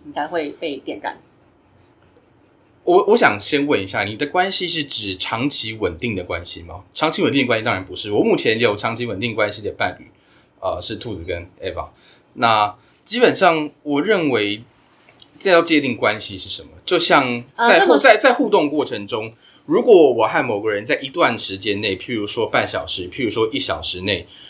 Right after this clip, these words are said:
Speaker 2: 对于彼此互动这个情境和对方和你互动的身份，
Speaker 1: 嗯。
Speaker 2: 是以有D S特质为前提的，那这样在这一个，这一段时间内，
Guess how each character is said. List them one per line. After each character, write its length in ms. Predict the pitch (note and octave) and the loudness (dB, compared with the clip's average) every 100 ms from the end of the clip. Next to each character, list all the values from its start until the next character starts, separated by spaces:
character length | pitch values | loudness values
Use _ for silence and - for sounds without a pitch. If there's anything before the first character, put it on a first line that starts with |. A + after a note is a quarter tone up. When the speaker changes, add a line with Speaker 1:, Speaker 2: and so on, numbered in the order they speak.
| _ | _
Speaker 2:
对 220 | - G#3+ | 4 6
于 20 | D#3 | 6
彼 180 | C#3+ | 0
此 160 | D#3+ A2 | -6 -6
互 160 | G2+ C#3+ | -4 -2
动 200 | B2+ A#2+ | 0 -2
这 100 | A#2+ | -6
个 100 | F#2 | -6
情 320 | - G2+ G2+ | -6 -8 -8
境 320 | C3 G2+ G2 - | -4 -4 -6 -2
和 320 | D3+ A#2+ A2+ _ _ _ - | 0 0 -2 _ _ _ 2
对 160 | E3 | 2
方 240 | C3 A#2+ B2 | 4 0 0
和 120 | C#3 | -4
你 140 | F#2 | -4
互 160 | A2 A#2 | -8 -8
动 160 | A2 | -6
的 100 | F#2+ | -6
身 360 | - - A2 A2 | -4 -2 -2 -4
份， 280 | - A#2+ - _ - | -4 -4 -4 _ -20
Speaker 1:
嗯。 240 | F3 D#3 C#3+ _ _ _ _ _ | -16 -16 -18 _ _ _ _ _
Speaker 2:
是 400 | - - D#3 C3 | -4 -2 0 -2
以 260 | A#2+ G2+ G2 | -4 -8 -4
有 240 | F#2+ F2 E2+ | -4 -6 -6
D 160 | A#2+ | 0
S 200 | A2+ G2 | 2 2
特 240 | - D3 G2 | -2 -2 -4
质 220 | F#2 F2+ | -4 -8
为 420 | F#2+ F2 E2+ F#2 G#2 _ _ | -6 -6 -8 -12 -18 _ _
前 240 | - F2 | -8 -8
提 200 | F2 - | -8 -16
的， 180 | - - - _ _ _ _ - | -16 -18 -20 _ _ _ _ -20
那 200 | - C#3 | 0 2
这 160 | A#2+ D#3+ | 4 2
样 160 | B2 A2 | 0 0
在 300 | B2+ G#2 F#2 _ | -2 -2 -4 _
这 220 | - F3+ C3+ B2 | 0 2 2 0
一 120 | - A2+ | -10 -8
个， 400 | B2 G#2+ G2 A2 _ _ _ _ _ _ _ - | -2 0 0 -4 _ _ _ _ _ _ _ -2
这 100 | D3 | 0
一 100 | A#2 | 0
段 200 | B2+ G#2+ | 0 -2
时 140 | - | -4
间 240 | F2 F#2+ F#2+ | -8 -8 -8
内， 180 | G2+ | -10